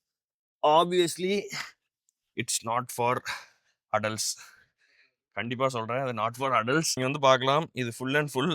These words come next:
recommended for childrens தான். யாரும் ஆசைப்பட்டு பின்னாடி ஏறிடாதீங்க, அவ்வளவுதான். இங்க பாருங்க, அந்த சீட்டே வந்து இப்படி தான் இருக்கு.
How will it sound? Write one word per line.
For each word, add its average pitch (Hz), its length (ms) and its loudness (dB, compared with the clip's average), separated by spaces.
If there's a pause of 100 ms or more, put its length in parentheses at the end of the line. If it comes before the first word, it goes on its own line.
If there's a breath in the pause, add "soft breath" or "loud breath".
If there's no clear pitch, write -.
recommended 131 500 0
for 123 240 4
childrens 127 560 -2
தான். 151 220 6 (500 soft breath)
யாரும் 127 360 6
ஆசைப்பட்டு 120 420 0
பின்னாடி 120 300 4
ஏறிடாதீங்க, 120 540 2 (380)
அவ்வளவுதான். 117 420 6
இங்க 120 220 -6
பாருங்க, 123 240 2
அந்த 120 140 -6
சீட்டே 160 420 2
வந்து 143 200 0
இப்படி 120 140 -4
தான் 127 140 4
இருக்கு. 117 220 -4